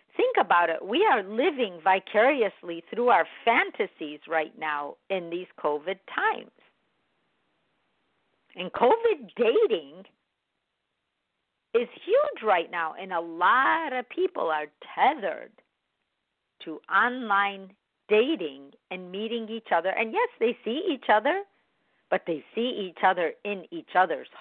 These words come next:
homes. Tells you a lot as well. Just the background, the level of cleanliness, does it match yours? Would that drive you nuts?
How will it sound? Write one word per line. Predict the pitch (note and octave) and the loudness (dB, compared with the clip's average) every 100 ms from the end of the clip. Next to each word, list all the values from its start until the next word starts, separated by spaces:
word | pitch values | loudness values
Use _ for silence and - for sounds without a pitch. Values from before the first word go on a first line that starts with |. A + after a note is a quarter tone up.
| - | -2
homes. | B3 A3+ C#3+ - _ _ _ _ _ _ _ _ _ _ _ _ _ _ _ _ - - | 2 2 0 -8 _ _ _ _ _ _ _ _ _ _ _ _ _ _ _ _ -10 0
Tells | B3 C4 G#3 | 2 0 -2
you | A#3 G3+ | -4 -2
a | G3 | 2
lot | G3 G3+ - | 4 2 0
as | G3 E3 D#3 | -2 -2 -2
well. | F#3 A3+ - - _ _ _ _ _ _ _ _ _ _ _ _ _ _ _ _ - | 0 0 -2 -8 _ _ _ _ _ _ _ _ _ _ _ _ _ _ _ _ -2
Just | A#3 - _ - | 0 0 _ -2
the | C4 G3 | -2 2
background, | A3 B3 F4+ - G3+ D#3 C#3+ A#3+ - _ _ _ - | 2 2 0 -6 -2 -2 -4 -16 -20 _ _ _ -4
the | G3+ | 0
level | F#3+ G#3 A#3 B3 | 2 2 2 0
of | G#3 | -2
cleanliness, | - B3+ E4+ F4 A3 E3 D3+ _ - | -2 -2 -2 -6 -8 -8 -14 _ 0
does | F#3+ | 2
it | F#3 G3 | 0 2
match | G3+ A3+ - - | 4 4 0 -4
yours? | C#4 B4 - - - _ _ _ _ _ - | 2 2 2 -4 -10 _ _ _ _ _ -6
Would | F#3 A#3 F3+ | 0 0 4
that | G#3 G3+ G3 | 2 2 2
drive | G3+ G3 F3 | 2 2 -2
you | G3 | -12
nuts? | F#3+ A3+ C4+ | -4 0 2